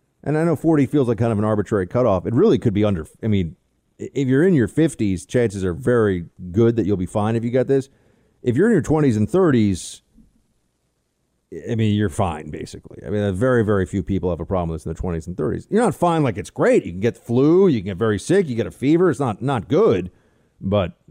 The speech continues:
your mortality rate is an entirely acceptable risk. Very similar to what it would be for the flu, which we live with year in and year out, and no one, no one thinks that we should shut down all of society for it.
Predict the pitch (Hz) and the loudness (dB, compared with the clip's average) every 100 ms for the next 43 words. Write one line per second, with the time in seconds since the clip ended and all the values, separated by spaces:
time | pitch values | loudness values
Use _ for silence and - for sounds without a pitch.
0 | 131 _ _ _ _ _ _ _ - 117 | -20 _ _ _ _ _ _ _ -4 0
1 | 113 113 95 147 151 127 101 95 90 87 | 2 2 0 0 0 2 2 2 0 0
2 | 85 92 87 80 - _ - 98 95 117 | -2 -2 -2 -4 -12 _ -4 -2 -2 0
3 | 110 101 92 85 - 90 - 80 78 82 | 0 0 -2 -4 -4 -6 -6 -8 -6 -6
4 | - - _ - 110 143 - 208 180 123 | -8 -14 _ -4 0 0 0 0 2 4
5 | 202 208 190 113 - 120 - 196 196 - | 2 2 0 -2 -2 -4 -2 0 0 -2
6 | - _ _ _ 101 110 135 117 127 131 | -10 _ _ _ -4 0 2 4 4 2
7 | - 104 131 147 131 127 120 110 113 - | 0 0 0 2 2 2 2 2 -2 -4
8 | _ _ _ _ - 101 98 107 110 104 | _ _ _ _ -6 -2 0 2 2 2
9 | 101 95 - _ - 110 120 110 - 123 | 0 -2 -8 _ -4 0 2 0 0 -2
10 | 104 110 104 98 - 110 110 95 92 90 | 0 -4 -6 -6 -4 -4 -2 -2 -2 -4
11 | 95 135 143 123 - 107 95 | -6 -2 0 0 0 0 0